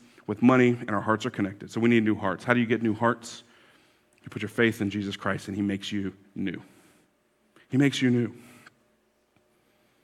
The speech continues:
How do we live differently, even in impossible ways? We begin with a heart transplant. We need to be born again. We decide that we believe that Jesus, God in the flesh, came down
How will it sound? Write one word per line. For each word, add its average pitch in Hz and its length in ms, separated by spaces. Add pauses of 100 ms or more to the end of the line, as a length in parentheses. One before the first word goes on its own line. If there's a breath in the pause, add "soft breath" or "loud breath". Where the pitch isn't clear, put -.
(200)
How 156 120
do 156 60
we 151 120
live 143 320
differently, 151 460
even 160 180
in 139 80
impossible 143 760
ways? 139 500 (540 soft breath)
We 110 300 (280)
begin 117 220
with 110 80
a 104 40
heart 98 220
transplant. - 560 (840 soft breath)
We 127 80
need 135 60
to 127 60
be 120 160 (280 loud breath)
born 127 320
again. 104 420 (720 loud breath)
We 139 100
decide 147 300
that 135 100
we 151 100
believe 156 520
that 127 160
Jesus, 120 440
God 151 380
in 151 80
the 139 80
flesh, 131 300
came 127 240
down 170 580